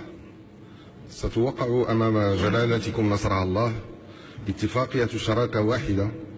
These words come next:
تتعلق ببرنامج التنمية المجالية لإقليم الحسيمة، يوقعها السيد محمد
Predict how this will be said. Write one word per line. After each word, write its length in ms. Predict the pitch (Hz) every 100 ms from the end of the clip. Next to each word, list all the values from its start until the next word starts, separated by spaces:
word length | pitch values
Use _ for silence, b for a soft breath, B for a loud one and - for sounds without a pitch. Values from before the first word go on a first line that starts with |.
| B B B -
تتعلق 560 | 90 90 117 131 123
ببرنامج 680 | 104 98 85 101 123 123 104
التنمية 400 | - 120 113 110
المجالية 680 | 101 101 92 117 113 107 110 - -
لإقليم 400 | 92 98 110 120
الحسيمة، 460 | 95 - - 82 67 - - - - B B B B B
يوقعها 800 | 85 98 120 120 113 110 107 131 165 - - -
السيد 380 | - - 123 117 90 - - - 95
محمد 560 | 87 120 131 107 92